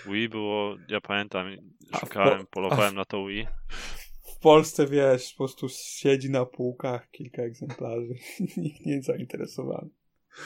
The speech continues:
Speaker 1: W ogóle nie miałem problemu z Xboxem One'em. Xbox One'a też właśnie pojechałem sobie tylko jak zapowiedzieli, preorderek poszedł i, i ten.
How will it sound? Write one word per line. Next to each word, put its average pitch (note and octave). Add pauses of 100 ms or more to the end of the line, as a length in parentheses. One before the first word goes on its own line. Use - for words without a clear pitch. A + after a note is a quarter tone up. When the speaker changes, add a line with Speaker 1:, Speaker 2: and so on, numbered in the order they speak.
(1080)
Speaker 1:
W G#2+
ogóle C3+
nie C3+
miałem C3+
problemu A2+
z -
Xboxem G#2
One'em. G2+
Xbox -
One'a G#2
też F2
właśnie F2
pojechałem F#2+
sobie F#2
tylko G2
jak F#2
zapowiedzieli, G2+
preorderek F#2+
poszedł A2
i, -
i G2+
ten. F#2